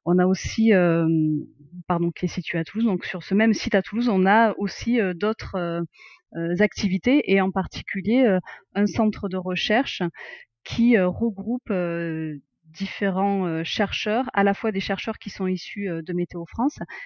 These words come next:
mais aussi des chercheurs issus du C N R S, euh, donc au sein d'un, d'une U M R. Et, euh, ce laboratoire compte à peu près deux cents personnes, euh, et donc on travaille sur des thèmes de recherche très divers qui vont, euh, de, euh,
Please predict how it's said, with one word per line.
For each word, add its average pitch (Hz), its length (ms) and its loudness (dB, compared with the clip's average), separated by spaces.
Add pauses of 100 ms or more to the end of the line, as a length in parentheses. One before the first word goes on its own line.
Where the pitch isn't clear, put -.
(120)
mais 202 120 2
aussi 202 280 -2
des 208 120 0
chercheurs 208 400 -6
issus 190 240 -10
du 180 100 -18
C - 140 -6
N 175 100 0
R 165 140 0
S, 262 240 -4 (480)
euh, 175 160 -4
donc 180 180 -2 (300)
au 180 100 -8
sein 214 200 -2
d'un, 160 440 -2
d'une 170 220 -2
U 170 40 0
M 170 160 0
R. 247 160 -2 (540)
Et, 220 240 4
euh, 180 160 0
ce 196 160 -6
laboratoire 175 560 -2
compte 202 240 -2
à 160 140 -4
peu 180 100 -14
près 196 180 -8
deux 175 120 -10
cents 170 180 -4
personnes, 190 560 -4 (480)
euh, 156 40 -6 (180)
et 175 100 -4
donc 190 220 -2
on 185 80 -2
travaille 180 500 -2
sur 165 220 -12
des 160 100 -2
thèmes 220 240 0
de 190 80 -4
recherche 180 580 -6
très 202 200 -2
divers 180 440 -2 (300)
qui 196 160 -2
vont, 214 320 2
euh, 170 260 2
de, 165 160 -6
euh, 165 540 -4